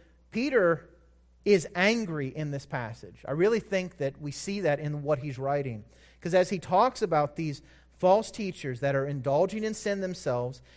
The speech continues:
enticing unsteady souls to do this, they're exploiting God's people because their hearts are trained in greed. They're doing this all to fill their own pockets, to line their own bank accounts.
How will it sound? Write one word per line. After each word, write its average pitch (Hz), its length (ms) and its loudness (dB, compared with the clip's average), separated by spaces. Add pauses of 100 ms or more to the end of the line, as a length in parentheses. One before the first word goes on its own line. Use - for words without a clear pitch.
(140)
enticing 180 680 -2 (360)
unsteady 202 500 2
souls 139 380 -4
to 139 80 -12
do 120 180 -8
this, 107 380 -10 (320)
they're 175 220 4
exploiting 196 920 4
God's 185 360 4
people 214 420 -4
because 160 380 -2
their 151 160 2
hearts 226 440 2
are 170 160 0
trained 226 520 -4
in 214 140 -4
greed. 165 440 -4 (240)
They're 175 140 2
doing 233 320 0
this 247 180 0
all 202 220 6
to 180 120 -4
fill 233 340 8
their 254 180 8
own 208 160 -2
pockets, 151 580 -4 (240)
to 180 160 -4
line 190 380 4
their 247 160 8
own 208 140 0
bank 170 280 2
accounts. 147 480 -6